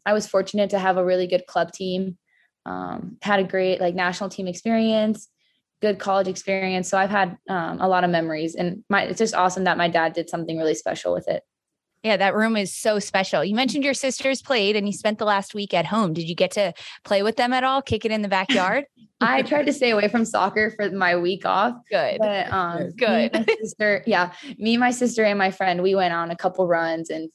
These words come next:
Speaker 1: did a couple things like that. But yeah, whenever I'm home for the off season, me and my sisters are always playing together. Um,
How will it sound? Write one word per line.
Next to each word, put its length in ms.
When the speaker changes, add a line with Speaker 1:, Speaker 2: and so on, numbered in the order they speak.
Speaker 1:
did 100
a 60
couple 240
things 240
like 180
that. 260
But 280
yeah, 280
whenever 340
I'm 140
home 180
for 80
the 80
off 240
season, 340
me 120
and 60
my 100
sisters 420
are 140
always 220
playing 260
together. 580
Um, 380